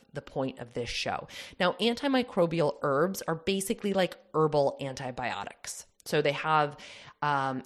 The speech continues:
antibacterial properties, but they're herbs, right? They're natural. They're from the earth. They're not made in a factory. Um, so why are we running into this issue? And I think a big problem is the fact that people are self-treating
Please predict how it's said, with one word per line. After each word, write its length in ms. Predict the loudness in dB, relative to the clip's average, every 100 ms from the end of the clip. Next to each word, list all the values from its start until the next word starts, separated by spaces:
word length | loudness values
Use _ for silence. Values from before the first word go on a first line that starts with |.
| -6
antibacterial 1080 | -6 -4 -2 -2 -4 -6 -4 -2 0 -2 -2
properties, 640 | -2 0 -2 -4 -6 -8
but 280 | -8 -6 -2
they're 120 | 0
herbs, 360 | 0 -2 -4 -6
right? 180 | -4
They're 100 | -4
natural. 400 | -6 -6 -8 -10
They're 160 | -10 -10
from 280 | -10 -8 -4
the 140 | -4
earth. 200 | -6 -8 -10
They're 120 | -6
not 220 | -6 -6
made 260 | -8 -8 -6
in 80 |
a 60 | -6
factory. 580 | -4 -6 -8 -8 -8 -10 -12 -14 -14 -4
Um, 380 | 0 0 0 -4 -10 -20 -20 -12
so 200 | -2 0
why 420 | 2 0 2 2
are 120 | 4
we 120 | 2 2
running 240 | 0 0
into 220 | -2 -4
this 200 | -4 -4 -4
issue? 420 | -4 -2 0 0 -2
And 400 | -2 -2 -4 -8 -12 _ _ _ _ _
I 120 | -2
think 340 | -2 0 0 0
a 60 |
big 340 | 0 2 0 -4
problem 480 | -4 -4 0 0 2
is 240 | -2 -4 -10 _
the 60 | -4
fact 280 | -2 -4
that 100 | -6
people 380 | -4 -2 0 0
are 220 | 2 2 2
self-treating 880 | 0 -2 -2 -4 0 2 2 0